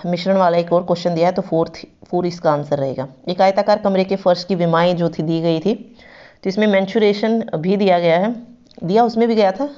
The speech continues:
अ, but इसमें I think दो क्वेश्चन वहाँ से दे दिए गए हैं। बारह मीटर into एट मीटर जो है राइट आंसर रहेगा। ये देखिए दो की वैल्यू दी गई है, तो ज़ीरो पॉइंट फ़ोर वन फ़ोर टू जो है इसका राइट आंसर रहेगा। ओके, एबीसी का औसत m दे दिया गया है, then, अ, ए स्क्वायर बी स्क्वायर सी स्क्वायर का पूछा गया था, थ्री एम स्क्वायर।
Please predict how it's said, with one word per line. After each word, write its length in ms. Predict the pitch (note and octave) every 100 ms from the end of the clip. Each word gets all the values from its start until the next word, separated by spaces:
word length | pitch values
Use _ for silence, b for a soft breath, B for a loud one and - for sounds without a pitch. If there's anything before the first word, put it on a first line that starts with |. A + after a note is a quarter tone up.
| -
अ, 80 | -
but 180 | E3+ E3
इसमें 280 | F#3 F#3+ E3+
I 20 |
think 160 | G3
दो 140 | F3 F3+
क्वेश्चन 380 | F3+ F3 F3 F3
वहाँ 200 | D3 D3+
से 100 | D#3+
दे 140 | D#3
दिए 200 | C#3+ C#3+
गए 100 | C3+
हैं। 160 | C#3+ E3+
बारह 180 | E3 D#3
मीटर 240 | D3+ D3
into 160 | D3+ D3+
एट 220 | C#3+ C#3+
मीटर 240 | D3 D3
जो 140 | C#3+ C#3
है 80 |
राइट 220 | C#3 A#2+ A#2
आंसर 260 | F2 A2+
रहेगा। 300 | - - - - _ _ B B B B B
ये 60 | F#3+
देखिए 280 | F3+ F3+ F#3+
दो 200 | E3 G3
की 140 | G#3
वैल्यू 240 | F#3 F3+ F#3+
दी 160 | F3+
गई 160 | E3+ F#3
है, 300 | G3+ G#3+ - - _ _ _ _ _ _ _ _ _
तो 140 | F3
ज़ीरो 220 | E3 F3+ F3+
पॉइंट 200 | F#3 F3+
फ़ोर 200 | E3+ E3+
वन 160 | E3+
फ़ोर 260 | E3+ - D#3
टू 160 | D#3
जो 100 | D#3+
है 100 | D#3
इसका 180 | D3 D3+
राइट 200 | D#3 C#3+
आंसर 260 | C#3+ C#3+ C#3
रहेगा। 280 | C#3 B2+ C#3 - _ B B B B B B B -
ओके, 160 | F#3+ F3+
एबीसी 440 | F3+ G#3 A#3 A#3
का 100 | G3+
औसत 260 | G3 G#3 G#3
m 200 | G3 G3
दे 140 | G3+
दिया 200 | G3 G3
गया 160 | F#3+ F#3+
है, 120 | G#3+
then, 420 | G#3 F3+ F3+ F3+
अ, 240 | E3+ E3 D#3+
ए 300 | F#3+ G3 F#3 -
स्क्वायर 280 | - G3
बी 140 | F3+ F#3+
स्क्वायर 220 | F#3+ F#3+
सी 160 | F#3+ F#3
स्क्वायर 280 | F#3 E3
का 340 | F3+ E3 D3+ -
पूछा 280 | - D#3 D#3
गया 200 | D#3 F3+
था, 40 |
थ्री 140 | F#3 D3+
एम 100 | C#3+
स्क्वायर। 520 | C#3+ - A#2+ -